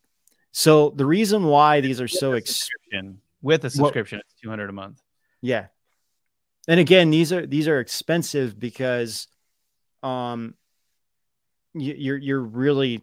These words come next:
Speaker 1: this is, like, made to do illegal coding completely. And, you know, a lot of people, i-, it's probably, it's, like,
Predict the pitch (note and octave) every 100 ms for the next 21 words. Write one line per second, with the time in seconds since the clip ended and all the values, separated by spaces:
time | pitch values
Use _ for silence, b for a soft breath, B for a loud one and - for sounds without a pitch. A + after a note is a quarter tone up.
0 | _ _ D3+ G#2 - _ D3+ B2 F3+ F3+
1 | C#3 D3 B2 A2+ B2 B2+ A2+ A#2+ G#2+ G#2+
2 | - A2 G#2 A2 G#2+ G#2+ G2+ F#2 - _
3 | - A2 G2 F#2+ - _ _ _ _ _
4 | - A#2 - G#2 G2 - - _ _ _
5 | _ _ - B2+ B2+ B2 A#2 - - C3+
6 | A2+ G#2+ A#2+ C3 B2 C3 B2+ B2 A2+ -
7 | C#3 C3 C3 B2+ - - C#3+ D3+ C3 C#3
8 | C3+ C3 - C3+ G#2